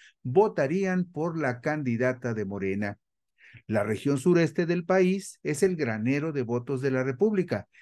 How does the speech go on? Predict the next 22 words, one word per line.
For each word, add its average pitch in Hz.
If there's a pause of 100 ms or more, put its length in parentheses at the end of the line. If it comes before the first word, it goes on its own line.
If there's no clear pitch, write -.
(120)
Es 165
donde 185
la 139
gente 151
tiene 151
más 156
disposición 131
para 123
participar 113
en 143
los 120
comicios 196 (320)
y 160
es 233
el 185
principal 151
granero 175
de 131
votos 147
de 123
la 110
República 180